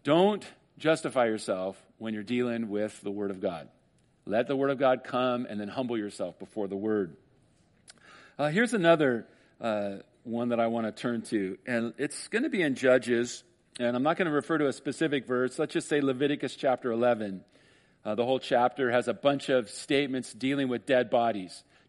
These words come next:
Dead bodies are unclean. Now, I'm glad that's in the law, 'cause dead bodies are gross. I don't know if you've ever seen a carcass that's half rotten, uh, you know,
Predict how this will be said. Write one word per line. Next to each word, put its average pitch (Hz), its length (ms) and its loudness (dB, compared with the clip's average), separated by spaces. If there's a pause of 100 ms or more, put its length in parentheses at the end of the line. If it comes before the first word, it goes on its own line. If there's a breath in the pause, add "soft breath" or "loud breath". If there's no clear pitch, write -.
Dead 156 180 6
bodies 156 360 6
are 131 100 2
unclean. 123 580 -4 (540 soft breath)
Now, 165 140 4
I'm 170 80 0
glad 151 220 8
that's 139 200 6
in 143 80 -2
the 120 80 0
law, 110 420 0 (640 soft breath)
'cause 123 220 -4
dead 131 220 4
bodies 117 340 0
are 131 60 0
gross. 104 420 -6
I 113 40 -2
don't 113 100 -4
know 120 60 -4
if 110 100 -8
you've 113 100 -4
ever 117 180 -2
seen 127 640 -2 (520 soft breath)
a 104 220 -2 (180)
carcass 131 540 2
that's 120 200 -6
half 113 340 -2
rotten, 127 720 2 (440 soft breath)
uh, 92 360 -4
you 98 120 -10
know, 107 400 -4